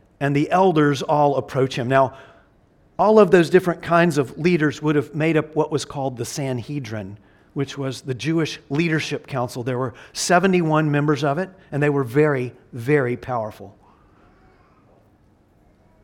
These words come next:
They say to Him in verse twenty-eight, "By what authority are you doing these things, and who gave you this authority to do them?"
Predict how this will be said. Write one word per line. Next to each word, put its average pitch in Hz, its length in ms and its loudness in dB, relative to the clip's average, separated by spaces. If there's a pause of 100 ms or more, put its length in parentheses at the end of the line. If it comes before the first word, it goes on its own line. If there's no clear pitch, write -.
(500)
They 185 180 0
say 180 240 2
to 156 100 4
Him 123 280 0 (960)
in 135 140 -4
verse 135 240 -2
twenty-eight, 135 480 -2
"By 139 100 2
what 196 200 4
authority 175 420 2
are 131 80 2
you 151 160 2
doing 170 300 2
these 135 180 -2
things, 135 260 -2
and 123 200 -4 (240)
who 220 180 2
gave 180 340 4
you 151 460 2 (440)
this 143 160 -2
authority 156 480 2
to 156 120 -6
do 170 240 2
them?" 98 280 -6